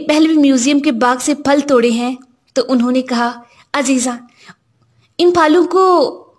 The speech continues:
मत खाइएगा। पता नहीं शाह ने किस जगह के लोगों के माल से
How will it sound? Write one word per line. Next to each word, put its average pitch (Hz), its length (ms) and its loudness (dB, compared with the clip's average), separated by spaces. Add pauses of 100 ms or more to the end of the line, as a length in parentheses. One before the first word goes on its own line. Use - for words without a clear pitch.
(140)
मत 349 200 -2
खाइएगा। 240 640 -2 (460)
पता 254 240 0
नहीं 262 300 2 (280)
शाह 330 240 0
ने 339 440 2
किस 392 220 -2
जगह 302 240 0
के 302 140 0
लोगों 254 280 2
के 285 120 0
माल 247 280 2
से 254 260 -2